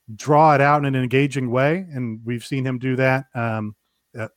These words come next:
you know, in more recent times in New Japan. And I was, like, really into that in a way I'm not usually <laughs> into, like, a long heat segment.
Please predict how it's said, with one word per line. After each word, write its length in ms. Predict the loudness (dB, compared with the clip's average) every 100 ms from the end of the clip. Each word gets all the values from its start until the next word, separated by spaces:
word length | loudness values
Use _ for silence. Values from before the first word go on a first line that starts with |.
| _ -10
you 100 | -4
know, 200 | -4 -4
in 140 | -2
more 180 | -2 0
recent 300 | 0 -2 0
times 300 | 2 2 0
in 80 | 0
New 140 | -2
Japan. 420 | -2 0 2 2 -2 -16 _ _ 0
And 100 | 4
I 140 | 4
was, 240 | 2 0 0
like, 200 | 2 2 6
really 280 | 6 8 6
into 260 | 6 6
that 200 | 4 4
in 80 | 2
a 60 | 2
way 180 | 2
I'm 140 | 2 2
not 180 | 0 0
usually 380 | -2 -2 0
<laughs> 60 | 0
into, 180 | 2 2
like, 180 | 2 0
a 80 |
long 260 | 2 2 2
heat 200 | -2 -6
segment. 420 | -2 -2 -2 -4